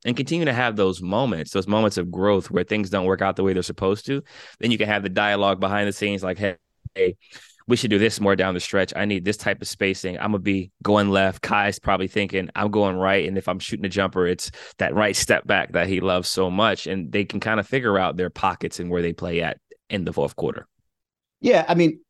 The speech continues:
Speaker 2: 'cause the i-, the whole idea of, like, my turn, your turn stuff, like, the people say that that doesn't work, but I don't know. Like,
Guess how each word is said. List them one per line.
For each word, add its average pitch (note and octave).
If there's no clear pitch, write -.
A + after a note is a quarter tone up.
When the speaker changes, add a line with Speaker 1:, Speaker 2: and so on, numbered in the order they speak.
Speaker 2:
'cause E3
the D3+
i-, G#3
the C#3+
whole F3
idea B2
of, G2+
like, F#2+
my F#2+
turn, G2
your D#2+
turn A#2
stuff, A#2+
like, A#2
the G#2+
people B2+
say B2
that G2+
that G#2
doesn't G#2
work, G2+
but G#2+
I E4+
don't -
know. A2+
Like, A#2